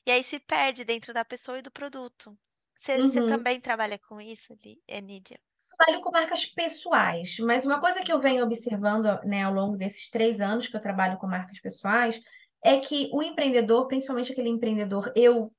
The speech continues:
Speaker 2: eu presa, que é a maioria dos meus empreendedores, né, que ele é sozinho, o negócio se mistura com ele.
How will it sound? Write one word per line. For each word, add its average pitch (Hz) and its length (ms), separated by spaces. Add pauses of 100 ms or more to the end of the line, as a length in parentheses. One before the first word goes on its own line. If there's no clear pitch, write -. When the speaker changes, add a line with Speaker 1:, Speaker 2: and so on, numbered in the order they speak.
(120)
Speaker 2:
eu 220 260
presa, 202 640 (140)
que - 100
é 208 40
a 208 40
maioria 214 600 (420)
dos 202 220
meus 202 240
empreendedores, 202 840
né, 226 200
que 220 140
ele 208 80
é 208 60
sozinho, 208 680 (400)
o 233 60
negócio 262 600
se - 140
mistura 220 400
com 190 220
ele. 170 320